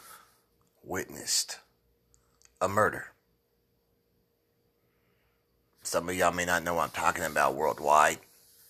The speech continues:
but majority of you do. If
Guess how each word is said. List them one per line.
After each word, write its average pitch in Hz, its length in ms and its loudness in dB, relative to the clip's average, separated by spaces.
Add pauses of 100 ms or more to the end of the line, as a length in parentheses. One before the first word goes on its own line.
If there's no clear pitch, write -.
(440)
but 87 140 -4
majority 90 500 0
of 87 140 -8
you 98 80 -10
do. 95 260 -2 (1800)
If - 100 -18